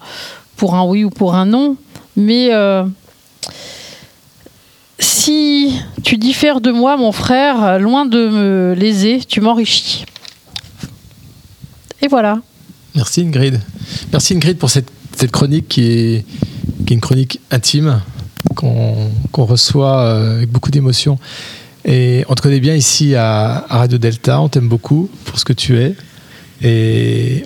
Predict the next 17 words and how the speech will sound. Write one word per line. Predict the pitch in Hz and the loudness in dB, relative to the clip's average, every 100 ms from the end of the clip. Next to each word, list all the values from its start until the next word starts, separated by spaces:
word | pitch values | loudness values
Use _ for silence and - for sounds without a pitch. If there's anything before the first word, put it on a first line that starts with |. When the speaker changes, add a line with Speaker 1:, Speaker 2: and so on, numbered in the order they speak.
| 208 | -2
Speaker 2:
on | |
sait, | - - 139 131 123 113 113 123 - | 0 2 2 2 2 2 2 0 -2
on | 113 | -2
sait | 131 | 0
voir | 123 139 | 2 0
à | 127 | 0
travers | 127 120 | 0 2
le | 117 | 2
masque, | 117 120 - - | 2 0 0 -4
en | |
fait. | 117 - - - - - | -2 -2 -4 -10 -12 -2
Et | 127 | 0
ici, | 117 - - 139 | 2 0 0 2
euh, | 120 | 2
j'espère | 110 113 131 117 | 0 0 -2 -2
que | 113 | -2
c'est | 135 | -2